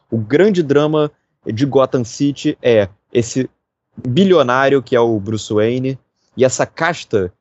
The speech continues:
de pessoas que estão lá no topo, de grandes empresários que manipulam a política, que manipulam a polícia, que manipulam praticamente a imprensa inteira, que manipulam tudo, é,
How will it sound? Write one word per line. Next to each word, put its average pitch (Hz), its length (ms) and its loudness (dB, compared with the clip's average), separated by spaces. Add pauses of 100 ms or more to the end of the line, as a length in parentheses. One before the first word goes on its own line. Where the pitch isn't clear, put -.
de 113 120 -8
pessoas 123 400 -2
que - 80 -12
estão 123 240 -4
lá 127 120 0
no 113 100 -4
topo, 135 340 -2
de 113 160 -2
grandes 120 380 0
empresários 110 580 2
que - 100 -10
manipulam 110 460 -2
a 110 60 0
política, 110 480 -2
que 98 120 -8
manipulam 113 540 0
a 113 60 2
polícia, 110 440 2
que 107 120 -4
manipulam 113 540 0
praticamente 117 500 -2
a - 20 0
imprensa 117 420 -2
inteira, 110 360 4
que 113 100 -8
manipulam 117 500 2 (260)
tudo, 110 460 2 (540)
é, 120 420 6